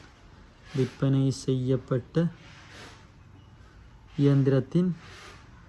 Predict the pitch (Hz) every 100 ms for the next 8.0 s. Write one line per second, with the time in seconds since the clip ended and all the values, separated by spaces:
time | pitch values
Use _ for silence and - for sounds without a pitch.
0 | - - - 143 147 147 135 139 139 175
1 | 165 - - - - - - - - -
2 | - - - - - - - - - -
3 | - 139 143 - 131 131 - - - -
4 | - - - - - - - - - -
5 | - - - - - - - - 147 135
6 | 127 123 113 117 - - - - - -
7 | - - - 139 120 135 123 139 131 135